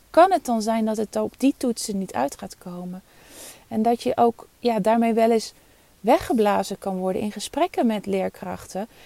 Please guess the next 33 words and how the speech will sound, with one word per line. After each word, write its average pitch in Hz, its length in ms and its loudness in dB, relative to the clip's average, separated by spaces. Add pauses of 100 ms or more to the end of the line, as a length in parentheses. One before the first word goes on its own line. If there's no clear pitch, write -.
die 220 120 -2
zeggen, 220 220 2
"Ja, 262 160 4
maar 214 160 0
de 214 60 -4
cito's 233 360 -4
wijzen 214 380 -2
het 196 120 -6
niet 196 180 -4
uit, 220 260 -2
dus 202 160 -4
het - 160 -8
zal 254 280 2
wel 185 200 2
niet 180 260 -4
zo 180 280 -4
zijn. 220 380 2 (320)
Of 202 120 0
het 190 120 -4
kind 196 200 -2
is 180 100 -4
niet 190 140 -4
hoogbegaafd, 185 560 -4 (100)
of 220 260 8
we 190 120 -4
kunnen 202 240 0
volgende 190 360 0
stappen 233 360 -4
nog 180 160 -12
niet 170 160 -14
nemen." 170 240 -14 (520)
Nou, 190 240 -10
dus 226 280 -2